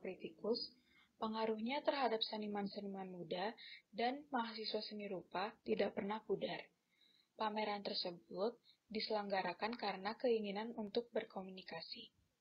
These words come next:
Pameran kedua G S R B diselenggarakan di Bandung pada tanggal sebelas sampai enam belas April seribu sembilan ratus tujuh puluh tujuh dan di Yogyakarta pada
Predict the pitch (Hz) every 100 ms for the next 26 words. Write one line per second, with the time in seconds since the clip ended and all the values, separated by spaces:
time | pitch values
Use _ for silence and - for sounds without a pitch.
0 | _ _ _ _ _ _ _ _ _ _
1 | _ - 226 220 226 277 311 285 233 226
2 | 214 220 202 - 196 190 233 190 208 -
3 | - _ 226 - 220 214 208 196 190 -
4 | 262 262 220 196 196 226 247 208 214 220
5 | - 214 208 202 196 202 - 196 196 196
6 | 247 240 220 220 208 196 190 190 - 196
7 | 185 - 202 262 - - - - - 214
8 | 202 254 240 214 202 190 240 - 220 214
9 | - 202 190 185 175 - 180 170 _ -
10 | 214 233 269 262 226 226 208 196 190 -
11 | 185 220 233 226 202